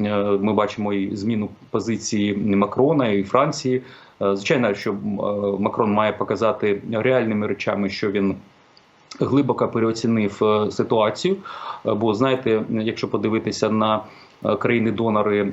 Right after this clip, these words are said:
е, безпекової оборони, то Франція знаходиться на шістнадцятому місці. Після Балтійських держав, після Бельгії. Ну, ви знаєте, Бельгія така,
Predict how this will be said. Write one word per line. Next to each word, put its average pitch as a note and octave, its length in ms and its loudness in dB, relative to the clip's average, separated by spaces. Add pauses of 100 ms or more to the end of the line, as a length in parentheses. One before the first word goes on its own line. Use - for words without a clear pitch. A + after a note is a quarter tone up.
е, G2+ 200 0
безпекової G#2+ 520 2
оборони, A#2+ 640 2
то G2+ 100 0
Франція A#2 420 0
знаходиться G#2 480 -2
на G#2+ 140 2
шістнадцятому C3 760 0
місці. - 480 -2 (320)
Після B2+ 260 2
Балтійських D3 840 0
держав, B2 440 2
після C#3 260 0
Бельгії. G#2 640 -2
Ну, G2 100 -4
ви F#2+ 60 -4
знаєте, G#2+ 320 -2
Бельгія G#2 360 0
така, G2+ 360 -2